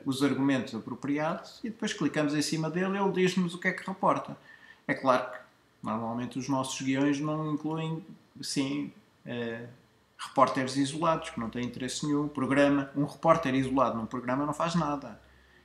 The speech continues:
Eh, eu, como programador, posso clicar em cima dele para saber o que é que ele reporta, mas é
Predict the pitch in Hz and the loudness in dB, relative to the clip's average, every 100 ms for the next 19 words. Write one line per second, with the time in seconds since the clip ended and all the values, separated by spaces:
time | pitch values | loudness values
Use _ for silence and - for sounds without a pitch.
0 | _ - - 139 165 160 143 135 139 131 | _ -8 2 6 6 6 2 2 0 0
1 | 131 131 143 160 165 160 175 170 160 143 | 2 2 2 2 2 0 0 4 4 4
2 | 135 135 123 117 135 151 170 - - _ | 2 2 2 0 0 0 -2 -6 -18 _
3 | - 131 131 123 135 - 147 156 151 - | -4 -2 -2 -2 -2 0 -2 0 0 -2
4 | - 185 151 - 110 - - - _ - | 2 4 4 0 -6 -6 -20 -20 _ -6
5 | 120 120 120 127 - | -4 0 0 -2 -4